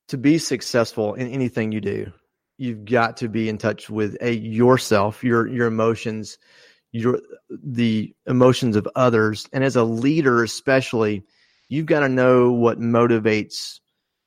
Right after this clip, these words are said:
um, your subordinate. You have to know what motivates yourself. And the, the big puzzle that you've gotta put together as a leader is,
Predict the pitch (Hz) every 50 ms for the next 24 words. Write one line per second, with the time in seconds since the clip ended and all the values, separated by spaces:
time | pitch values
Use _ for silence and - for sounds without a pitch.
0 | _ - 110 104 101 98 98 92 92 92 85 _ _ _ _ _ _ _ _ -
1 | 110 - - 127 117 101 110 113 123 135 151 151 - - 127 139 151 - - 123
2 | 123 120 123 117 110 117 113 113 113 107 113 107 90 - - 85 - - - -
3 | - - 107 120 131 - - - _ _ _ _ _ _ _ _ _ _ _ _
4 | - 127 123 120 120 98 - _ _ _ _ _ _ _ - 139 139 123 117 -
5 | 123 120 123 117 113 117 123 113 131 147 - - - - - - 196 190 151 135
6 | 117 113 104 - 117 110 107 120 113 107 - 131 - - 110 120 117 117 107 107
7 | 107 120 131 123 120 110 107 107 101 - -